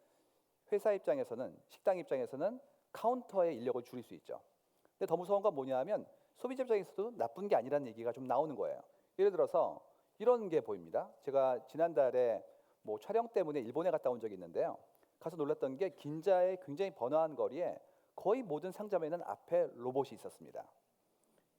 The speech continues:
예전 같았으면은 당연히 "어서 오세요." 하는 그런 활기찬 형태의 점원이 저를 맞았을 텐데 그렇지 않고 로봇이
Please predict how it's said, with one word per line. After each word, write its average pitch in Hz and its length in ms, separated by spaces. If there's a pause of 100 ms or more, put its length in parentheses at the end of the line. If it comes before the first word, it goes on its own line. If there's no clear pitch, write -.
(120)
예전 156 180
같았으면은 190 680
당연히 147 520 (240)
"어서 131 260
오세요." 180 280
하는 147 200
그런 131 220
활기찬 220 420
형태의 147 440
점원이 120 540 (280)
저를 147 160
맞았을 120 300
텐데 123 500
그렇지 170 180
않고 190 120
로봇이 185 300